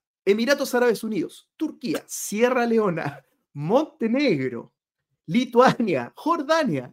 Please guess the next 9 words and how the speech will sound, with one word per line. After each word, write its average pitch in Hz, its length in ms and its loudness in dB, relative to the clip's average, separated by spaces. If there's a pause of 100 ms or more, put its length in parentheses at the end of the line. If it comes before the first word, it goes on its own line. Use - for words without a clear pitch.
Israel, 220 640 -4
Indonesia, 123 760 -6 (420)
Islandia, 170 640 -6
Hong 123 300 -8
Kong, 123 300 0 (600)
Guinea 151 480 2
Bis-, 160 340 -6
Bissau, 143 760 0 (440)
Ucrania, 190 720 0